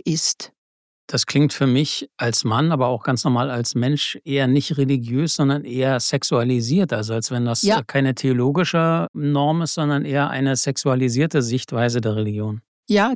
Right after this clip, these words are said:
Speaker 1: ganz genau, das sehen Sie richtig. Man sagt auch, die Verhüllung des Mädchens ist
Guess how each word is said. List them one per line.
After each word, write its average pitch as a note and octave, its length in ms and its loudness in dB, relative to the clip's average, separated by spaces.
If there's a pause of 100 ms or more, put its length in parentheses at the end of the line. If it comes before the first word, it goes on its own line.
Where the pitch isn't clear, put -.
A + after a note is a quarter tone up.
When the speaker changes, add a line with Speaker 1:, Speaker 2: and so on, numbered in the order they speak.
Speaker 1:
ganz A3+ 320 0
genau, G#3+ 340 0
das G#3 200 -2
sehen G3+ 200 0
Sie F#3+ 140 -2
richtig. F#3 540 -4 (280)
Man F#3 160 2
sagt G3+ 420 -2
auch, G#3 380 2
die F#3 220 -4
Verhüllung G3 520 0
des F3+ 220 -4
Mädchens G#3+ 800 -2
ist - 380 0